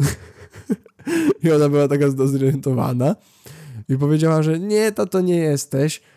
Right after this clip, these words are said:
A on jej powiedział, żeby przestała, e, być bigotem, czyli co, e, ignorantem, e, nie, no,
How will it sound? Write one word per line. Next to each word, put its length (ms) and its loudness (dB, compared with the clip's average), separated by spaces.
A 80 0
on 160 4
jej 120 2
powiedział, 380 2
żeby 260 0
przestała, 680 0
e, 140 -2
być 420 -2
bigotem, 840 -2
czyli 320 -2
co, 360 -6
e, 360 -8
ignorantem, 720 -2
e, 40 -10
nie, 340 -6
no, 200 -4